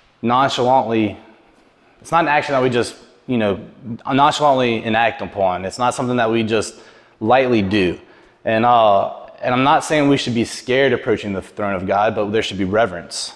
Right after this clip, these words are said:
some sort of reverence every time that we go to him in prayer, um, acknowledging who he is. And so that's the first hiccup I see,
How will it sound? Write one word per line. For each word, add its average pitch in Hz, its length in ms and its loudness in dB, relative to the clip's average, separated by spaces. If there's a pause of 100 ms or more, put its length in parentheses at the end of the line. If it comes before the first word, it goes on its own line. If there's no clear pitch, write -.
some 135 240 -6
sort 123 220 0
of 98 120 -2
reverence 104 380 -2
every 113 200 -2
time 110 260 -2
that 90 120 -2
we 95 200 -2
go 101 220 -2
to 98 100 -14
him 95 140 -12
in 87 80 -12
prayer, 92 600 -4
um, 92 220 -10
acknowledging 101 680 -4 (480)
who 131 80 -2
he 127 100 2
is. 123 100 0
And 113 80 -4
so 135 160 2
that's 180 140 2
the 131 100 -6
first - 520 0
hiccup 107 260 -4
I 98 80 0
see, 107 460 -4